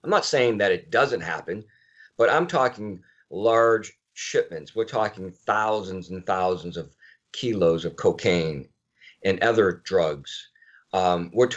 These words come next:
talking thousands and thousands of people coming through the southern border versus the northern border. So we're looking at where, where do we get our biggest bang for the buck? We can't, we don't have endless amount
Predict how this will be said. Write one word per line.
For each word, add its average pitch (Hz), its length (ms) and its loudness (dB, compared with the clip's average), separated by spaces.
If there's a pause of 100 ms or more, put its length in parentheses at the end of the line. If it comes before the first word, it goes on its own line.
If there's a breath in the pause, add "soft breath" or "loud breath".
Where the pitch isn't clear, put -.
talking 104 340 -2
thousands 107 720 0
and 87 160 -12
thousands 101 520 -2
of 78 160 -18
people 80 480 -8
coming 87 320 -2
through 85 200 -8
the 80 180 -6
southern 82 280 0
border 76 400 0 (220 loud breath)
versus 87 680 2
the 90 140 0
northern 78 480 -2
border. 67 420 -4 (460 loud breath)
So 131 180 4
we're 151 140 6
looking 160 400 6
at 113 280 0 (1000 soft breath)
where, 165 480 4 (400)
where 147 160 -4
do 151 60 -6
we 147 100 -4
get 131 160 2
our 113 80 2
biggest 101 400 -8
bang 101 300 -2
for 95 140 -12
the 90 80 -6
buck? 101 340 -2
We 127 100 -10
can't, 160 420 -2
we 147 80 0
don't 156 200 4
have 131 360 0
endless 117 380 -2
amount 87 400 -4